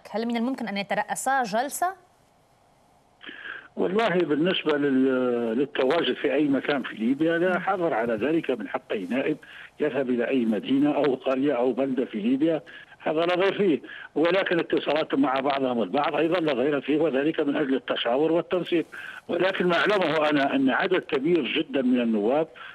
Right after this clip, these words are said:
Speaker 2: آه، سيحضر إلى جلسة، آه، سرت،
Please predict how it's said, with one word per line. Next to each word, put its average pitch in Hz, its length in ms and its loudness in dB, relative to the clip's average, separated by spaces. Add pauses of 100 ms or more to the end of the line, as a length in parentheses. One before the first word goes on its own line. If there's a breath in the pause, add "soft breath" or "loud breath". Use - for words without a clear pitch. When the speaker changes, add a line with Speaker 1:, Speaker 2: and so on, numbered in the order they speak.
(120 loud breath)
Speaker 2:
آه، 135 960 2 (100)
سيحضر 147 600 0 (360 loud breath)
إلى 123 240 2
جلسة، 143 400 0 (140)
آه، 113 520 2
سرت، 160 360 0